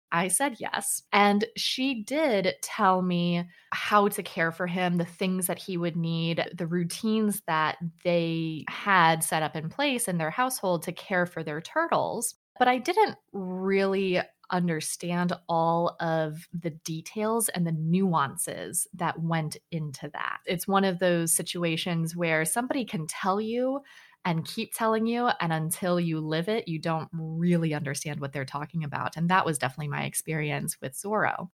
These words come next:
I knew that he needed a basking lamp, but didn't know that the light needed to be U V A, U V B heat, and that there were different types of light bulbs just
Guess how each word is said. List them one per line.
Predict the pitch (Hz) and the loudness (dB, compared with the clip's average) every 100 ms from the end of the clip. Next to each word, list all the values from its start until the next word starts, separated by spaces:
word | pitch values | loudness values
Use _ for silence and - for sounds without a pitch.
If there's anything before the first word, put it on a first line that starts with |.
| - | 0
I | 175 | 2
knew | 170 170 190 208 | 4 6 6 4
that | 190 | 4
he | - 180 | 2 0
needed | 165 156 143 | 0 0 -2
a | |
basking | 139 302 370 - 196 | 0 0 0 0 0
lamp, | 170 165 165 - - - - | 2 2 0 -4 -18 -18 -4
but | 180 180 180 | 2 2 2
didn't | 165 196 196 180 180 | 0 2 2 2 2
know | 190 185 170 165 156 165 160 | 4 4 4 4 2 -2 -4
that | 170 165 147 - - - | 2 4 4 0 -8 -8
the | 170 170 | -2 0
light | 160 170 175 165 | 2 2 2 2
needed | 175 160 160 | 0 0 -2
to | 170 | -4
be | 165 | -4
U | 160 160 | -2 -4
V | 151 156 156 | -4 -4 -2
A, | 160 | 0
U | 156 156 | -2 -4
V | 147 147 | -4 -6
B | 151 147 143 160 _ _ | -4 -2 -2 -6 _ _
heat, | - 208 160 156 - - | -10 -2 -2 -2 -6 -4
and | 175 165 | -2 2
that | 143 160 | 0 2
there | 151 | 0
were | 147 156 - | 0 -2 -4
different | 143 170 151 | -4 -2 -6
types | - 165 139 | -2 -2 0
of | 147 | -2
light | 143 147 151 - | -2 0 -2 -2
bulbs | 151 139 139 160 - 175 | 0 0 -2 -2 -4 -2
just | 139 - - | -2 -2 -4